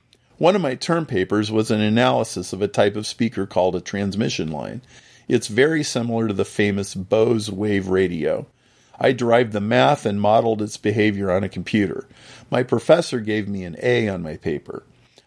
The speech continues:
I was now doing the exact same thing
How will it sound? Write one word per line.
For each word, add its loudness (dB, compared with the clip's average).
I 2
was 2
now 4
doing -4
the -2
exact 0
same -2
thing -8